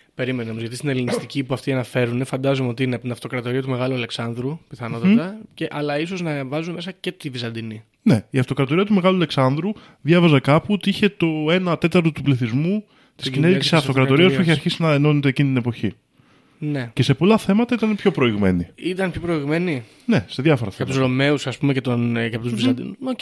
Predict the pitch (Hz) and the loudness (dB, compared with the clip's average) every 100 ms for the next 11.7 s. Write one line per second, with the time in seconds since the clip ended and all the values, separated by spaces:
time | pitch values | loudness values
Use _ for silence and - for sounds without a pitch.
0 | 135 180 214 131 147 156 214 196 214 226 | 0 2 2 2 2 4 4 4 4 6
1 | 180 143 123 123 120 139 202 226 - 196 | 6 6 4 2 -2 2 2 4 2 0
2 | 214 202 196 202 185 165 - 175 175 175 | 0 -2 -2 0 0 -2 -2 0 2 2
3 | 170 165 - - - _ - 113 113 - | 2 0 -10 -20 -20 _ 0 2 2 -4
4 | - - - - - - 117 - - 139 | -20 -18 -18 -18 -20 -4 -2 -2 0 4
5 | 139 139 123 - 139 135 135 - - - | 6 6 4 2 2 4 4 0 -12 -4
6 | 101 - 131 131 151 147 143 135 131 - | -4 2 4 6 6 6 6 6 4 4
7 | 143 - 131 135 123 139 131 117 117 98 | 2 2 2 2 4 4 4 6 6 4
8 | 87 - _ _ - _ _ _ 143 120 | 0 -8 _ _ -20 _ _ _ -8 -8
9 | 104 _ _ _ _ 113 101 127 123 127 | -10 _ _ _ _ -6 2 2 2 0
10 | 135 131 127 120 131 131 131 117 131 127 | 0 2 4 4 4 2 2 4 4 4
11 | 139 131 113 98 117 117 | 4 2 2 0 0 -4